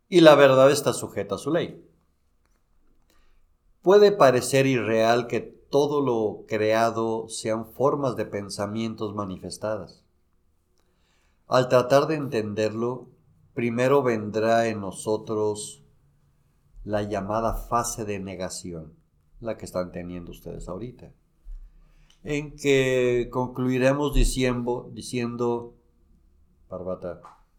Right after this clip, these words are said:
"Todo es nada", para luego entender la fase positiva, la cual vendrá lenta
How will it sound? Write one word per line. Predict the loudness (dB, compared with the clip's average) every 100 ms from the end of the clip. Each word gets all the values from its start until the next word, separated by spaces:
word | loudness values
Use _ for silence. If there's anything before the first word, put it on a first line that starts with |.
| _ _ _ _ _ _
"Todo | 6 8 8
es | 4 2
nada", | 2 4 4 0 -14 -20 -20 _ _ -20 _ _ _ _ _ _ _ _
para | 4 10 12
luego | 12 8 6
entender | 2 4 2 6 4
la | 4
fase | 2 0 -2 -4
positiva, | -4 -4 -4 -2 0 -2 -6 -18 -20 _ _ _ -2
la | 0 2
cual | 2 2
vendrá | 2 -4 0 2 2
lenta | 2 0 -2 -6 -10 -12